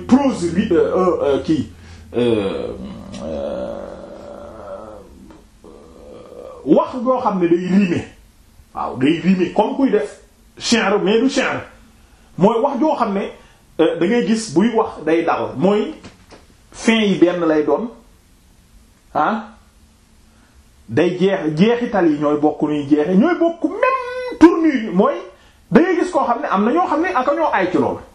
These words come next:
Bu ñuy wax fii, même wolof, dañuy wax loo xam ne mooy baat bu ñu daaneel, baat bañ jëlaat moom buy daanuwaat lu mel noonu lay mel. Waaw. Loolu mooy as-saj'a. Waaw. Muy prose rimée.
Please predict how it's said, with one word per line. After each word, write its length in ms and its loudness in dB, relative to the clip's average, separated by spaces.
Bu 140 4
ñuy 160 4
wax 220 -2
fii, 240 -4
même 280 2
wolof, 340 -2
dañuy 240 4
wax 160 2
loo 180 2
xam 120 -2
ne 60 -4
mooy 260 2
baat 280 0
bu 140 2
ñu 160 2
daaneel, 380 -2
baat 340 0
bañ 220 2
jëlaat 300 0
moom 400 2
buy 200 2
daanuwaat 460 0
lu 100 2
mel 180 2
noonu 200 0
lay 140 0
mel. 180 -4
Waaw. 200 0
Loolu 240 2
mooy 200 -2
as-saj'a. 460 -2
Waaw. 220 -4
Muy 220 4
prose 400 2
rimée. 440 0